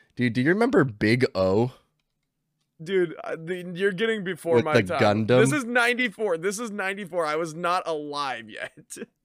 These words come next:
Speaker 2: <laughs>
Speaker 1: Big O Gun-, like, Gundam thing. That, that was a good
Speaker 2: Oh,
Speaker 1: emo chick.
Speaker 2: fucking hell.
Speaker 1: Do you remember Two Stupid Dogs or, uh, what is the other
Speaker 2: N-,
Speaker 1: one?
Speaker 2: ni-,
Speaker 1: Uh,
Speaker 2: I don't know how
Speaker 1: Morocco
Speaker 2: else to
Speaker 1: Mole.
Speaker 2: describe that. Ninety-four is before my time.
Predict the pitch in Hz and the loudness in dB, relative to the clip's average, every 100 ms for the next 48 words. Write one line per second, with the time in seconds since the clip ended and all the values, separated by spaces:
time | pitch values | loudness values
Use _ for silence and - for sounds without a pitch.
0 | _ _ _ _ _ 107 98 107 104 87 | _ _ _ _ _ -8 0 2 2 0
1 | 92 98 101 95 90 95 101 - 92 87 | 2 2 0 0 -2 -2 -6 -6 -4 -4
2 | 127 92 95 101 104 104 107 104 95 104 | -2 0 0 -2 -2 0 0 2 2 0
3 | - 95 104 123 110 101 87 92 82 90 | -4 2 4 4 2 -2 0 -2 -2 -4
4 | 87 85 - 90 90 - 117 131 127 127 | -4 -6 -4 -4 -4 -6 -12 -12 -10 -10
5 | 127 - _ 110 139 131 104 - 113 - | -12 -18 _ -4 -2 -2 -4 -4 -4 -2
6 | - 110 98 82 85 87 98 98 101 101 | -4 -4 -4 -6 -6 -2 -2 -2 -8 -8
7 | - 87 85 82 80 80 80 78 82 - | -6 -4 -4 -4 -6 -6 -8 -8 -10 -14
8 | _ _ _ _ _ _ - - 98 92 | _ _ _ _ _ _ -14 -8 -8 -8
9 | - 90 85 87 85 82 208 208 240 - | -6 -4 -2 -2 -4 -2 0 0 -2 -2
10 | 92 208 233 101 - 208 185 110 101 90 | 0 4 6 6 8 8 6 4 4 2
11 | 90 95 110 - 170 160 175 160 165 139 | 4 4 0 -4 0 2 2 0 -4 -4
12 | 143 143 139 156 160 - 143 143 151 120 | -6 -6 -6 -8 -12 -10 -8 -6 -6 -8
13 | 131 - 127 123 120 127 123 110 123 | -14 -12 -10 -8 -10 -10 -10 -10 -12